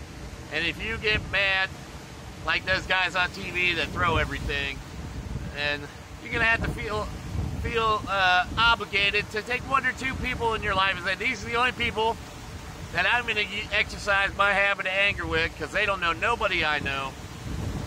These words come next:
Or go sing in the choir.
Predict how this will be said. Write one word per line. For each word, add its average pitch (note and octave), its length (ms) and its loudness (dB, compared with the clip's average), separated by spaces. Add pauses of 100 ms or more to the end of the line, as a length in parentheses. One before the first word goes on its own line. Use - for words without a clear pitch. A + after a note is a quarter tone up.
(960)
Or G3+ 280 4 (520)
go C4+ 160 2
sing D4+ 280 -6
in D4+ 100 -4
the C4 80 -2
choir. C4 480 4